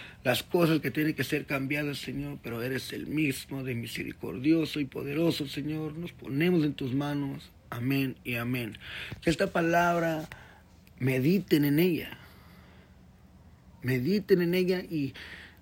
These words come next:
busquen a Dios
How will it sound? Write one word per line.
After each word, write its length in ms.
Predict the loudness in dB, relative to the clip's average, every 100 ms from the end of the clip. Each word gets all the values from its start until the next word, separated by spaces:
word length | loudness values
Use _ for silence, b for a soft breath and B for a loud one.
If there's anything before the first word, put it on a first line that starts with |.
| -14
busquen 960 | -8 0 4 4 2 0 -2 -2 -8 -12 B B B B B B -20 -20 -20 -20 -8
a 120 | -4
Dios 680 | 6 6 6 -2 -12 -12 -14